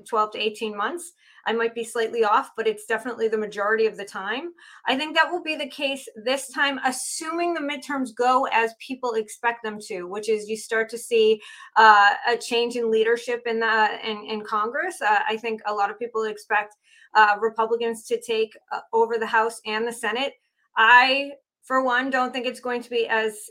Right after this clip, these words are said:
significant a majority, but I do think it's going to happen. As,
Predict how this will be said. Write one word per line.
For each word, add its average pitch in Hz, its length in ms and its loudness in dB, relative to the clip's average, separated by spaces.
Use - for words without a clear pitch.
significant 226 840 -4
a 311 40 -10
majority, 302 580 -2
but 240 140 0
I 220 100 2
do 233 200 -4
think 240 220 -4
it's 226 120 -4
going 214 200 -4
to 220 60 -8
happen. 214 360 0
As, 254 260 -2